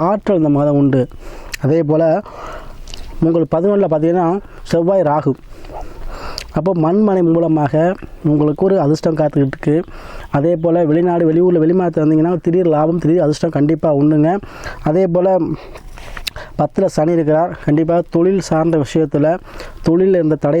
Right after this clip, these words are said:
தாமதம் நீங்கி தொழில் வ-, விருத்தி ஆகக்கூடிய அமைப்பு உண்டு. தொழில், இன்னொரு தொழில் எக்ஸ்டென்ஷன் பண்ணக்கூடிய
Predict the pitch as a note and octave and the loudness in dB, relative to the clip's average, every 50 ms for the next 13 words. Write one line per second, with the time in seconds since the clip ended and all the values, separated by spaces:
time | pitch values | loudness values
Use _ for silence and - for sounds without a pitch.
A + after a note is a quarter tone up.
0 | D#3+ - G3+ D3 D#3 E3 D#3+ D3 C#3+ C#3+ D3+ D#3+ D#3+ D3+ E3 F3+ F#3 - - E3 | 0 0 0 0 2 2 4 4 4 4 4 4 4 4 2 2 0 0 0 2
1 | E3+ F#3+ G3+ G3+ F#3 D#3+ C#3 C#3+ C#3+ C#3+ C3+ C3+ D#3 F#3 - - F3+ D#3 D3+ D3 | 2 2 2 2 2 2 2 2 2 2 2 0 0 -2 0 0 0 0 0 0
2 | C3+ C#3+ C#3 C#3 C3 D3 D#3+ D#3+ - - D3+ D3+ D3 D3 D#3+ E3+ - - - - | 0 0 2 2 2 2 0 0 -2 0 0 2 2 2 0 0 -2 -8 -14 -14
3 | - - - - E3+ E3+ F#3+ G#3 G#3+ E3+ E3 D3+ D#3+ D#3+ D#3 D#3 - E3 F3 F#3 | -14 -14 -6 -2 0 2 2 2 2 2 2 2 2 2 0 0 0 2 2 2
4 | G3 F#3+ - F#3 - - - F#3 F3 F3 D#3+ D3+ D3+ D3+ D3 C#3+ | 2 2 0 0 -2 -2 0 0 2 2 2 2 2 2 2 2